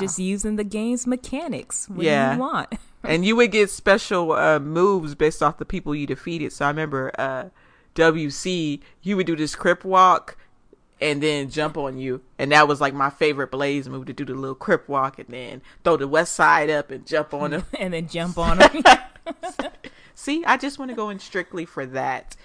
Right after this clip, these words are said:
Speaker 2: No world appeal, appeal. It was, it was New York. Um,
Speaker 1: Right.
Speaker 2: but I just wanna be a part of that celebrity lifestyle just for once and fight,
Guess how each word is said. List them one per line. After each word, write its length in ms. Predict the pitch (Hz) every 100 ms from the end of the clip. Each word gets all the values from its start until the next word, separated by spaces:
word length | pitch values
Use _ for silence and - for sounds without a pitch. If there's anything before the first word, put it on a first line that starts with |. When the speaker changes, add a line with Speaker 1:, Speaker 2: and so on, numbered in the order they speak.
| - -
Speaker 2:
No 260 | - 160 170
world 380 | 165 151 151 143
appeal, 560 | 143 151 147 135 135
appeal. 440 | 139 - 196 151 139
It 40 |
was, 260 | 143 143 143 _ -
it 60 |
was 120 | 180 190
New 120 | 160
York. 420 | 156 131 127 - - - _ _
Um, 480 | - 135 123 123 185
Speaker 1:
Right. 280 | 147 123 - _ _ _ 123 -
Speaker 2:
but 540 | 160 147 143 127 -
I 160 | 95 139
just 180 | 139
wanna 220 | 151 135 131
be 140 | 135
a 60 | 123
part 240 | 151 135
of 180 | 127 135
that 200 | 131 -
celebrity 440 | - 135 135 135
lifestyle 520 | 135 156 - - - -
just 180 | -
for 100 | -
once 540 | 65 67 - - - - _
and 100 | -
fight, 320 | - 127 123